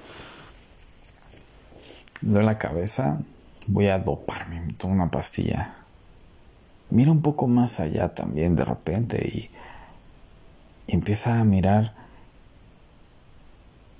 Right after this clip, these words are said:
que a lo mejor hay una situación que te está dando vueltas y vueltas y vueltas y no le das descanso.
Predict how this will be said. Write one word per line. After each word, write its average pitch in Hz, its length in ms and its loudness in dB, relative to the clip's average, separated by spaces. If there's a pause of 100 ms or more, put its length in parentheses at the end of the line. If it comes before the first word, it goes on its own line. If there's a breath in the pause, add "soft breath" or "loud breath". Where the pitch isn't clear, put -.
(220)
que - 80 -6
a 107 60 -6
lo 104 80 -6
mejor 107 280 0
hay 123 180 4
una 147 180 8
situación 127 680 2
que 123 100 -2
te - 120 -10
está 117 220 -2
dando 110 240 2
vueltas 113 560 0
y 113 40 2
vueltas 110 500 2
y 110 40 0
vueltas 113 360 0
y 113 60 0
no 139 100 4
le 160 100 8
das 151 160 4
descanso. - 760 -2